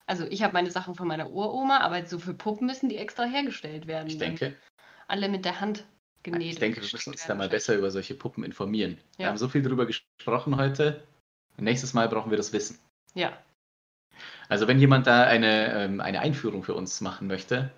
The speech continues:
Speaker 1: Ja.
Speaker 2: sehr gerne. Machen wir mit der S J D zusammen.
Speaker 1: Passt
Speaker 2: Und schon
Speaker 1: auch.
Speaker 2: haben wir ein neues Programm.
Speaker 1: Mädchenfolge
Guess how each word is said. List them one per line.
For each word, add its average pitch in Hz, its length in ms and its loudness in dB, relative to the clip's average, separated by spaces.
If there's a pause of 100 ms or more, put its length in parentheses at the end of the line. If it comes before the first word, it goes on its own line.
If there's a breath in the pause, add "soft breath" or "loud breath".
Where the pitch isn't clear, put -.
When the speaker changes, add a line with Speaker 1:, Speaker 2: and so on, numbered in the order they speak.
Speaker 1:
Ja. 170 140 -10 (300)
Speaker 2:
sehr 127 180 4
gerne. 131 260 4
Machen 101 200 0
wir 120 60 4
mit 120 140 2
der 127 100 0
S - 120 -6
J 117 120 -2
D 107 120 0
zusammen. 131 400 -2 (180)
Speaker 1:
Passt 202 200 -2
Speaker 2:
Und 220 100 -6
schon 113 100 -2
Speaker 1:
auch. 113 60 -2
Speaker 2:
haben 117 80 0
wir 123 80 0
ein 120 40 2
neues 120 180 0
Programm. 120 400 -2 (160)
Speaker 1:
Mädchenfolge 214 1040 -2